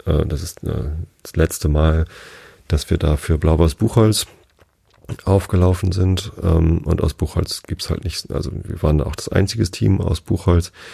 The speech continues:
Die Juniors und Seniors sind da diesmal nicht mit hingefahren, weil das leider grad zu wenige sind. Man muss halt so eine Mindestgröße an, an Team haben, um da auflaufen zu können. Ähm,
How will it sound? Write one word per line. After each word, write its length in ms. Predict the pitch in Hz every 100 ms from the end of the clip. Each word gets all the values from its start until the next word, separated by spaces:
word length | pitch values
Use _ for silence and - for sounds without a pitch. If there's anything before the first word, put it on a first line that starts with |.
| - - - -
Die 60 | 82
Juniors 440 | - 87 87 80
und 120 | 82
Seniors 460 | - 90 87 85 -
sind 180 | 90 85
da 80 |
diesmal 320 | 82 - - 82
nicht 200 | 87 -
mit 120 | 82
hingefahren, 680 | 85 85 82 - 80 80 82 - - - - _ -
weil 140 | 78
das 180 | 76 -
leider 260 | 80 78
grad 220 | 78 78 -
zu 200 | 78 76
wenige 340 | 82 98 101
sind. 400 | 95 98 107 - - _ _ _ 127
Man 160 | - -
muss 160 | - -
halt 120 | 85
so 100 | 78
eine 80 | 78
Mindestgröße 920 | 82 90 90 _ - - 90 - 80
an, 300 | 82 82 85
an 220 | 85 87
Team 300 | - 95 92
haben, 220 | 87 87
um 140 | 87 87
da 180 | 87 85 - - - - _ -
auflaufen 500 | 90 85 101 92 98
zu 140 | -
können. 320 | - 98 87 - _ _ _ _ _ _ _ - - -
Ähm, 400 | 82 78 78